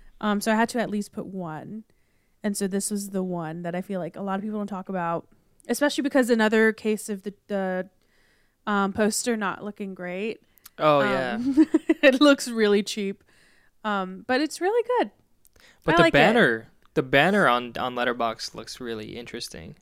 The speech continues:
Speaker 1: Yeah.
Speaker 2: And, like,
Speaker 1: I
Speaker 2: kinda
Speaker 1: think
Speaker 2: creepy.
Speaker 1: I, I'm excited for you to watch it because I feel like it'll give you, it's one of those movies that will give you a lot of ideas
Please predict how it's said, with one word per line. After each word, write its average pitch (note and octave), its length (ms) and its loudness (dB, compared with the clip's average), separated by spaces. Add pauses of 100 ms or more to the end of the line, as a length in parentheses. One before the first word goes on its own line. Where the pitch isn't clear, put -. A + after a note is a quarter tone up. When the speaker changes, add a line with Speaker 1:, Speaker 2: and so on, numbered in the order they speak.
(560)
Speaker 1:
Yeah. G3 220 -6 (480)
Speaker 2:
And, B2+ 180 -8
like, A2+ 180 -4
Speaker 1:
I - 80 2
Speaker 2:
kinda C#3 80 2
Speaker 1:
think - 180 2
Speaker 2:
creepy. A#2 440 -8 (600)
Speaker 1:
I, C#4+ 160 6
I'm D#4+ 160 6
excited G4 340 4
for - 80 -2
you C4+ 140 2
to C4+ 60 0
watch A#3+ 260 2
it B3 80 -2
because A#3 240 -6
I A#3 80 -2
feel C4+ 180 -2
like C4+ 180 -2
it'll A3 200 0
give G#3 320 -4
you, G#3 260 -2
it's G#3+ 140 0
one F4 140 2
of E4+ 80 2
those C#4+ 160 0
movies A3+ 340 -2
that A3 180 0
will G#3+ 140 -2
give G#3+ 260 -2
you A3 120 -2
a G3+ 40 -2
lot G3 160 -4
of G3 80 -8
ideas G3 800 -4